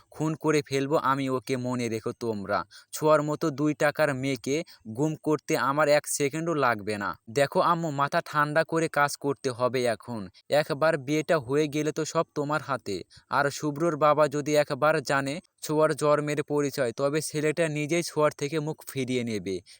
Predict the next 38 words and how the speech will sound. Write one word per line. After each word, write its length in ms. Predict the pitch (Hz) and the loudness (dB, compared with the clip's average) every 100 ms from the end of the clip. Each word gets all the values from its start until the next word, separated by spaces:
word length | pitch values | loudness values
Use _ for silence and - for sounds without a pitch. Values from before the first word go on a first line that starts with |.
| _ | _
টিয়ার 260 | 156 156 | 0 2
বাবা 280 | 143 151 156 151 | 4 4 4 2
কথাটা 380 | 151 165 175 | 0 0 -2
শেষ 320 | 170 - 156 - | -2 -2 -2 -2
করতেই 460 | 156 156 - 165 | -4 -4 -2 -2
টিয়ার 340 | 160 156 147 143 | -2 2 4 4
মা 240 | 139 151 - - | 0 -2 -4 -10
ওনার 300 | 135 151 160 | -8 -2 -2
হাত 240 | 147 151 151 | 2 0 0
চেপে 280 | 165 160 156 | -4 -2 -2
ধরে 260 | 151 151 | -2 -2
বলেন, 380 | 143 123 127 117 92 | -2 0 0 -2 -4
"দেখুন 360 | 104 - 180 175 | 0 0 0 -4
ওই 180 | 151 156 | -2 0
দিকে, 360 | 147 139 117 - _ - | -2 -4 -6 -8 _ 0
দরজার 380 | 147 139 156 139 | 4 4 2 2
বাইরে 360 | 143 147 156 | 2 2 -2
মনে 280 | 147 143 147 | -2 -2 -4
হয় 220 | 139 156 | 0 -2
কেউ 240 | 156 160 156 | 0 -2 0
আসেন। 500 | 123 120 - 120 87 _ - | 0 0 -4 -6 -8 _ 0
আমাদের 460 | 135 156 170 180 | 2 2 0 0
কথা 300 | 165 156 170 | 0 0 0
কেউ 220 | 165 180 175 | -2 -2 -2
শুনে 300 | - 160 160 | -4 -4 -4
ফেললো 360 | - 147 143 170 | 0 0 0 0
না 140 | 180 | -2
তো?" 320 | 175 175 135 90 _ _ | -2 -2 -2 -4 _ _
টিয়া 160 | 170 160 | 2 4
ওর 220 | 160 165 | 4 0
মাকে 360 | 147 151 160 | 0 0 -2
থামিয়ে 380 | 156 147 151 156 | -6 -2 0 -2
দ্রুত 260 | 139 156 160 | -2 -2 -2
দরজা 420 | 147 147 143 151 | 2 2 4 0
খুলে 260 | - 147 147 | -2 -4 0
দেখে 280 | 143 139 | 0 -2
কেউ 280 | 160 165 160 | -6 -6 -6
নেই। 320 | 123 117 110 | -6 -6 -6